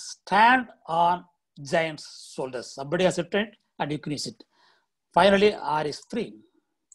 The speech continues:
I think I have spent more time, but I want to give more examples. And the package have a function.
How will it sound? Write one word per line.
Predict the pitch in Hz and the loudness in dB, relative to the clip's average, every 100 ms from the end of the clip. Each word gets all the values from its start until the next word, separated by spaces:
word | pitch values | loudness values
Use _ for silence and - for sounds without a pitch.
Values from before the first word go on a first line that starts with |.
| _ _ - 185 | _ _ -10 -2
I | 202 | -2
think | 214 208 | 0 4
I | 180 | 6
have | 175 - | 4 4
spent | 214 196 165 | 2 2 0
more | 185 220 | 0 2
time, | - 165 - | 4 2 4
but | 175 175 | 4 6
I | 170 | 6
want | 175 185 170 | 4 0 -4
to | |
give | 156 170 147 | -6 -6 0
more | 185 | 2
examples. | 175 143 185 175 190 190 - - _ _ - - _ | 2 2 0 2 2 0 -2 -16 _ _ -20 -20 _
And | 160 160 165 165 165 151 - - | -2 2 2 0 -6 -12 -18 -8
the | 170 | -4
package | - 202 202 180 | 2 4 4 2
have | 208 185 | 4 6
a | 185 | 4
function. | - 208 220 214 | 2 0 -2 -10